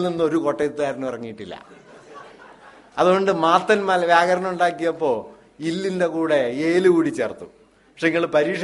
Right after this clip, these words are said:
എഴുതുമ്പോ വിഭക്തി ഇല്ലെന്ന് എഴുതിയില്ലെങ്കിൽ പരീക്ഷ തോറ്റുപോകും. പരീക്ഷ ജയിക്കണമെങ്കിൽ ഇല്ലെന്ന് എഴുതണം. ജയിച്ച പരീക്ഷ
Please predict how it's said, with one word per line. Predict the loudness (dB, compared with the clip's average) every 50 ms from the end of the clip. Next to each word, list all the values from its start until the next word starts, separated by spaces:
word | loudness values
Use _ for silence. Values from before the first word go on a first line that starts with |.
| 0
എഴുതുമ്പോ | 0 0 0 -2 -4 -2 0 0 0 -2 -4 -10 -18 -20 _ -8 -8
വിഭക്തി | -2 0 0 -2 -2 -4 -6 -6 -6
ഇല്ലെന്ന് | -6 -8 -6 -6 -6 -4 -4 -6
എഴുതിയില്ലെങ്കിൽ | -6 -6 -8 -8 -8 -8 -8 -8 -8 -8
പരീക്ഷ | -8 -8 -8 -10 -10 -10
തോറ്റുപോകും. | -10 -10 -12 -14 -18 -20 -20 -20 _ _ -20 -20 -20 -20 -20 -20 -20 -20 -20 -20 -20 -20 -20 _ _ _ _ _ _ _ _ _ _ _ -2
പരീക്ഷ | -2 0 2 0 0 0 0 -2 0
ജയിക്കണമെങ്കിൽ | -4 -4 -4 -4 -6 -6 -6 -4 -4 -4
ഇല്ലെന്ന് | -4 -4 -4 -4 -4
എഴുതണം. | -4 -6 -8 -10 -10 -14 -20 _ -8
ജയിച്ച | -6 -6 -6 -4 -4 -2 -2
പരീക്ഷ | -2 -2 -4 -4